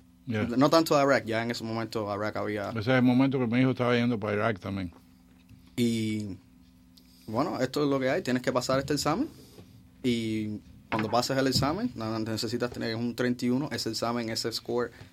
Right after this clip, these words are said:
Speaker 2: sigue siendo vigente hoy en día. Puedes venir con nosotros. En el dos mil nueve me enlisté y en el febrero veintisiete, eh, en enero veintisiete del dos mil diez me fui yo a Basic Training.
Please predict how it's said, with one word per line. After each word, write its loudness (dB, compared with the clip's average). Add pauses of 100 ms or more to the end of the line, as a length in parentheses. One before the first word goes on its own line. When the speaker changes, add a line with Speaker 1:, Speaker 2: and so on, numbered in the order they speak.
(140)
Speaker 2:
sigue 0
siendo 0
vigente -4
hoy -4
en -2
día. 0 (1120)
Puedes 6
venir 4
con 0
nosotros. -2 (640)
En -4
el -2
dos 0
mil 0
nueve -2
me -2
enlisté -2 (200)
y 0
en 0 (300)
el -6
febrero 2
veintisiete, -2 (920)
eh, 2
en 0 (140)
enero 6
veintisiete 0 (260)
del 0
dos -2
mil -2
diez 0 (240)
me -4
fui -4
yo 0
a 2
Basic -4
Training. -10